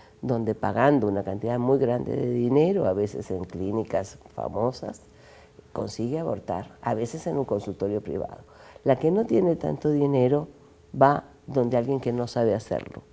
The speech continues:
y pone en riesgo su vida. En Estados Unidos les dicen a esos abortos perpetrados en esas condiciones, con mujeres pobres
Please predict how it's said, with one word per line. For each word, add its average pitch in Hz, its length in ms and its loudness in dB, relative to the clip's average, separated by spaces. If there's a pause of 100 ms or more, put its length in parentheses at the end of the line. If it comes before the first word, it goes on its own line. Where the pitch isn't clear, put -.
(140)
y 123 80 -2
pone 98 260 -4
en 92 80 -2
riesgo 90 320 -8
su 58 180 -10
vida. 62 280 -10 (400)
En 135 140 6
Estados 151 480 6
Unidos 151 400 2
les 139 200 2
dicen 143 480 0 (400)
a 104 140 0
esos 120 340 -2
abortos 120 480 0
perpetrados 107 720 0 (840)
en 117 180 -2
esas 117 260 -2
condiciones, 117 920 0 (420)
con 113 160 2
mujeres 120 440 4
pobres 127 600 4